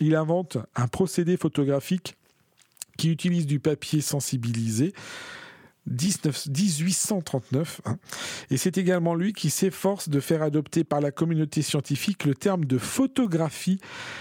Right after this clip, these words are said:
dès mars dix-huit cent trente-neuf. Et ensuite, c'est lui qui va, euh, imposer les termes de négatif et positif dans la photographie en dix-huit cent quarante.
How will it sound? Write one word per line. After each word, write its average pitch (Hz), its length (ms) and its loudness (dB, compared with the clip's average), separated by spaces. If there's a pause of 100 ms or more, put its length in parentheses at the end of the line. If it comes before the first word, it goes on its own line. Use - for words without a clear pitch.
(260)
dès 143 380 2
mars 226 300 2
dix-huit 175 340 2
cent 170 220 0
trente-neuf. 156 680 -2 (600)
Et 226 220 4
ensuite, 220 460 0
c'est - 160 2
lui 180 280 2
qui 170 180 2
va, 175 320 2
euh, 127 320 2
imposer 170 720 2
les 139 140 2
termes 180 320 2
de 127 160 2
négatif 196 840 2
et 131 60 2
positif 175 680 0
dans 139 120 0
la 135 100 0
photographie 123 680 -2 (520)
en 135 120 0
dix-huit 139 380 0
cent 165 260 0
quarante. 139 500 -2